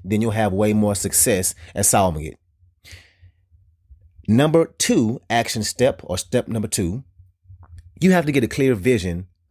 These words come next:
on what it is you want. What do you want specifically to be happening differently, differently right now? It can't be a general thing. It can't be that you want this to be over or to eliminate the problem. You can't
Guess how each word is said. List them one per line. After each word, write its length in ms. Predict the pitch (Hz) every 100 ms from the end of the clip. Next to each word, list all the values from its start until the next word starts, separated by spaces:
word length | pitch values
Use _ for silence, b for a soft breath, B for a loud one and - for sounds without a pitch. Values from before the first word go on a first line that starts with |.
| -
on 220 | 101 92
what 180 | 90 113
it 80 | 107
is 160 | 107 85
you 80 |
want. 360 | 78 98 85 - _ - _ _ _ B B
What 360 | 92 156 208
do 100 | 151
you 220 | 175 160 165
want 220 | 143 135
specifically 720 | - 107 - 214 214 175 160
to 140 | -
be 140 | 107 107
happening 580 | 110 147 131 123 113
differently, 580 | 78 123 123 117 113 120
differently 640 | - 87 170 143 98 98 110
right 260 | 95 101
now? 380 | 98 82 73 - _ _ _ _ _ _ _ _ _ -
It 160 | 208
can't 260 | 208 151 143
be 120 | 160
a 40 | 156
general 340 | 135 143 135
thing. 360 | - 113 80 85 _ _ _
It 160 | 101 -
can't 220 | 131 127
be 80 | 143
that 220 | 127 127
you 80 | 131
want 260 | 131 123
this 120 | 123
to 80 | -
be 140 | 131 135
over 380 | 110 85 85 - _ _ _ _ _ _ - -
or 220 | 123 113
to 160 | -
eliminate 520 | - 131 156 139 101 -
the 60 |
problem. 440 | - 107 80 76 - - _ _ _ -
You 140 | 104
can't 260 | - 151